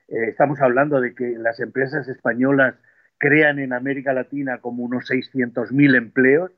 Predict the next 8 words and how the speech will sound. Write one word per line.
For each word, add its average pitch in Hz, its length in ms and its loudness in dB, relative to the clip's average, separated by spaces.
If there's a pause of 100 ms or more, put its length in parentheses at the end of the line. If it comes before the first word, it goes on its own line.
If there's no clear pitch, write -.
(1000)
tienen, 170 500 2 (120)
eh, 139 360 4
unos 170 280 2
resultados, 139 760 2 (460)
eh, 123 440 -2
aproximadamente 139 1300 0
de 127 240 -2
anuales 131 540 2